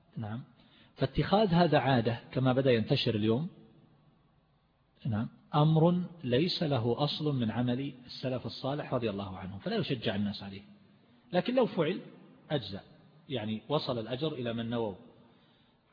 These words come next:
نعم. فمثل هؤلاء إن قال زملائه: "والله نحن نبي نتبرع له بشيء"، دون أن يطلب منهم هذا، يقال: "يلا يا جماعة تبرعوا، فلان مات، نبغى نسوي له حاجة،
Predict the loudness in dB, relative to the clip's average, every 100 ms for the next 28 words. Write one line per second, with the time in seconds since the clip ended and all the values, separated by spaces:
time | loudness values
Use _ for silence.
0 | _ _ _ _ -12 -12 -12 -18 _ -20
1 | _ _ _ -8 -6 -2 0 0 -2 -6
2 | -8 -16 -20 -20 _ _ -4 0 0 0
3 | 0 0 -2 -2 0 0 -2 -4 -4 -4
4 | -4 -4 -4 -4 -4 -4 -6 -8 -8 -10
5 | -12 _ _ _ _ _ _ _ -2 4
6 | 4 4 4 4 2 2 0 0 0 0
7 | -2 -4 -10 -18 -20 -20 _ _ _ _
8 | -6 2 4 6 6 6 4 4 2 4
9 | 4 4 0 -2 -6 0 2 4 4 4
10 | 2 2 4 4 4 4 2 2 0 0
11 | -2